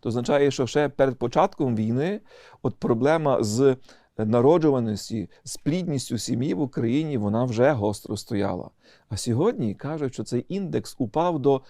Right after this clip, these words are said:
нуль кома шість, нуль кома сім дитини на сім'ю.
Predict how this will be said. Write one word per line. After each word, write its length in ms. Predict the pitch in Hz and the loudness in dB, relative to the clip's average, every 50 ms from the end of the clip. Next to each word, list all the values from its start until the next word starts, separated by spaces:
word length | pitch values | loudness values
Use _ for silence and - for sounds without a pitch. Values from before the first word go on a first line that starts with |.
| _ _ _ _ - | _ _ _ _ -8
нуль 420 | - 135 143 151 175 196 202 190 151 - - _ | -4 -2 0 0 2 2 2 0 -2 -4 -8 _
кома 380 | - - 160 156 143 131 117 113 | 0 4 4 4 4 2 -2 -2
шість, 600 | - - - 175 196 233 269 - - - - _ - - | -4 -6 -6 -4 -4 -4 -6 -6 -10 -16 -18 _ -10 -8
нуль 320 | 123 127 143 170 185 180 | -6 -2 0 0 -2 -2
кома 380 | 175 - - 170 160 160 147 135 | -4 -2 -2 -2 -2 -2 -4 -6
сім 440 | - - - 240 247 247 214 117 - _ _ _ _ - | -6 -8 -6 -6 -6 -4 -6 -6 -8 _ _ _ _ -10
дитини 600 | 175 113 101 135 117 104 - - 160 165 190 170 | -8 -4 2 2 2 2 2 2 2 2 2 2
на 140 | 160 156 151 | -2 -2 -4
сім'ю. 520 | - - 147 151 175 185 165 123 101 - | -4 -6 -6 -6 -4 -4 -4 -6 -6 -8